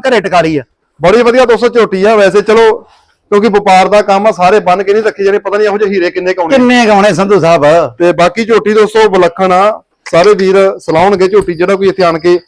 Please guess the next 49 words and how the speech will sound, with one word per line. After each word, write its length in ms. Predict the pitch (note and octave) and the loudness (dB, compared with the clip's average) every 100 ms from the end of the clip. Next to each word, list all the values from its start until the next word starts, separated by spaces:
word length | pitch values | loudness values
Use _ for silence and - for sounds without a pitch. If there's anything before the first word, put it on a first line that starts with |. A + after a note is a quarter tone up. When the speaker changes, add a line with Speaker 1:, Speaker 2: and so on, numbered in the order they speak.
| _ _ | _ _
Speaker 2:
ਖਾਸ 280 | - F3+ G#3+ | 0 2 2
ਤੌਰ 140 | A3 A#3 | 0 0
ਤੇ 100 | A#3 | 0
ਜਿਹੜਾ 200 | A#3 A#3 | 2 0
ਕੋਈ 100 | A3 | 0
ਖਰੀਦਣ 340 | F#3+ F#3 G3 | -2 0 -2
ਵੀਰ 180 | G3 G3+ A#3+ | 0 0 2
ਆ 160 | D#3+ | 2
ਰਿਹਾ, 160 | D#3 D#3 | 2 0
ਠੀਕ 160 | D3+ D#3+ | -2 -4
ਆ 40 | |
ਜੀ, 100 | F3+ | -2
ਇੱਥੇ 160 | F3 F3+ | -2 -2
ਆਣ 160 | D#3+ | -4
ਕੇ 160 | D#3 F#3 - _ _ _ - | -2 -4 -4 _ _ _ -2
ਚੰਗੀ 300 | G#3 G#3+ A#3 | 0 2 0
ਲੱਗੂਗੀ, 300 | G#3 A3 A3+ | 0 0 -2
ਦਿਲ 220 | F3+ F#3 | 0 0
ਨੂੰ 260 | G3 G3+ G3+ | 0 -2 -4
ਸਕੂਨ 340 | - F3+ G3 | -6 -2 0
ਮਿਲੂਗਾ 300 | F#3+ F3 F#3 | 0 0 2
ਵੀ 140 | F#3 | 2
ਯਾਰ 100 | F#3+ | 2
ਇਹੋ 160 | F#3+ F3+ | 2 0
ਜਿਹੀ 120 | F#3 | -2
ਝੋਟੀ 220 | F#3+ E3+ | -4 -6
ਲੱਭ 220 | D3 C#3+ E3+ | -2 -2 2
ਰਹੇ 140 | F3+ | 0
ਸੀਗੇ 200 | D#3+ E3 - _ _ _ | -2 -12 -12 _ _ _
ਤੇ 60 | F#3 | 0
ਮਿਲ 180 | E3+ | 0
ਗਈ 160 | D3 D3+ | 0 -2
ਆ, 60 | D3 | -4
ਠੀਕ 160 | D3+ | -4
ਆ। 60 | E3+ | -6
ਤੇ 380 | - _ _ F#3+ | -8 _ _ 0
ਜਾਂਦਿਆਂ 420 | D#3+ G3 G3 B3+ | 2 2 2 0
ਭਾਵੇਂ 220 | B3+ A#3 | 0 0
ਏ 180 | B3+ G#3 | 0 2
ਆਈ 140 | G#3+ A3+ | 2 0
ਵੀਰ 200 | A3 G3+ | -2 0
ਥੋੜਾ 340 | G#3 A3+ A#3 A3 _ _ _ | 0 2 2 -2 _ _ _
ਖੇਚਲ 280 | F3+ F3+ A3 | -2 0 0
ਕਰ 180 | G3+ | 0
ਲਵੇ, 200 | F3+ F#3+ | 2 0
ਠੀਕ 160 | F#3+ G3 | 0 0
ਆ 40 | |
ਜੀ, 120 | A3 A#3 - _ _ | -2 -2 -12 _ _
ਤੇ 60 | G3 | -6